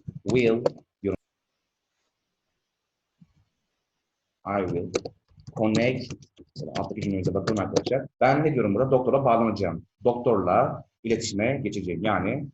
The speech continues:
doktora ba-, bu şekilde arkadaşlar ne yaptım? İfade ettim kelimemizi. Bağlanmaktan, doktora bağlanacağım şekilde. Evet.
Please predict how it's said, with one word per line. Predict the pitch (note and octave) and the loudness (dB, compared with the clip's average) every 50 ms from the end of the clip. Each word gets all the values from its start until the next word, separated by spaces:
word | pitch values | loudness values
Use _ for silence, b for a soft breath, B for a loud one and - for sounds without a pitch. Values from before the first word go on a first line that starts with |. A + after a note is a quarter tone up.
| _ - | _ -2
doktora | B2 A#2+ B2 A#2+ A#2 G2 A2 C3 D#3 - - - - _ _ - | 0 0 0 0 0 2 4 2 2 0 -4 -10 -14 _ _ -2
ba-, | G2+ - _ _ _ _ - - - D3 D3 - _ _ - D#3 - - _ - - - - _ _ - - - - - - - - - - - - - _ _ - | -2 -2 _ _ _ _ -16 -14 -12 -12 -14 -14 _ _ -8 -8 -8 -8 _ -12 -12 -12 -14 _ _ -20 -18 -16 -12 -12 -12 -12 -12 -14 -14 -16 -16 -18 _ _ -12
bu | A2+ A2 | -10 -8
şekilde | - G2+ - - F2+ F2 | -6 -6 -6 -6 -6 -6
arkadaşlar | F2 F2 D#2 E2 E2+ - - B2 B2+ A#2 | -6 -6 -8 -10 -10 -6 -6 -4 -4 -2
ne | |
yaptım? | A2 F#2+ F#2+ G#2 - - C3 E3 - - - - _ _ _ _ | -4 -4 -6 -6 -4 -4 -4 -4 -6 -8 -12 -18 _ _ _ _
İfade | - A#2 - - F2 F#2 A2+ B2 | -12 -10 -6 -4 -2 -2 0 -2
ettim | A#2+ - - - - _ _ _ | -2 -4 -8 -14 -16 _ _ _
kelimemizi. | _ G#2 F#2 F2+ E2+ E2 D#2+ - E2 - _ _ _ _ - | _ -8 -6 -6 -4 -6 -6 -8 -12 -20 _ _ _ _ -6
Bağlanmaktan, | F#2 F2 F2 F2 E2+ E2+ E2+ - - D#2+ D#2 E2+ | -4 -4 -2 -4 -6 -8 -8 -10 -10 -10 -6 -4
doktora | G2 E2 D#2+ - G2+ A#2 F#2 | -4 -4 -4 -4 -4 -2 0
bağlanacağım | G2 F#2 F#2 F2+ F2 E2+ F2 E2 E2 - | 0 0 0 -2 -4 -4 -6 -6 -8 -10
şekilde. | - - - _ _ _ _ _ _ _ _ _ _ _ _ _ _ | -12 -16 -20 _ _ _ _ _ _ _ _ _ _ _ _ _ _
Evet. | - G#2 E2+ D#2+ - - - | -2 -2 -2 -2 -4 -10 -14